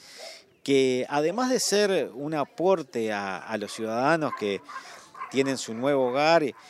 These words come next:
incorporan este electrodoméstico eficiente junto con la estufa eficiente,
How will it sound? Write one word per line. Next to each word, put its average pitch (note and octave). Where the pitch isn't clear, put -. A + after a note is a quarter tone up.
incorporan A#2
este C3
electrodoméstico A2
eficiente D#3+
junto A2+
con G#2
la G2
estufa C#3+
eficiente, C#3+